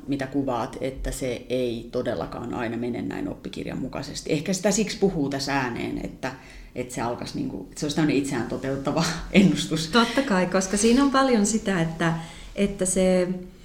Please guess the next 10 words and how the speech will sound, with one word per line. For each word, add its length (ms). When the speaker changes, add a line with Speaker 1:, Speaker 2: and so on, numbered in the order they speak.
Speaker 2:
tietty 280
näkymättömyys 1080
on 160
ehkä 300
ollut 240
Speaker 1:
Mm. 20
Speaker 2:
se, 360
se 200
niin 240
kuin 440